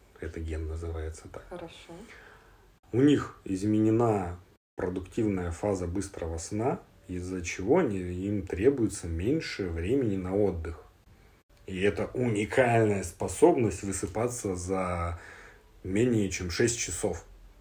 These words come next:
Speaker 1: которая на генетическом уровне только работает. То есть, по сути,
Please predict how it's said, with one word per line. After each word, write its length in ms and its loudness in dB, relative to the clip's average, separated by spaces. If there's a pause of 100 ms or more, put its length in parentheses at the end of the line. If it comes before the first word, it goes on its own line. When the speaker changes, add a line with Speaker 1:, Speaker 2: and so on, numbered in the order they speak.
Speaker 1:
которая 380 -2
на 160 2
генетическом 960 4
уровне 380 6
только 320 -4
работает. 580 -6 (640)
То 80 -2
есть, 140 -4
по 100 0
сути, 420 2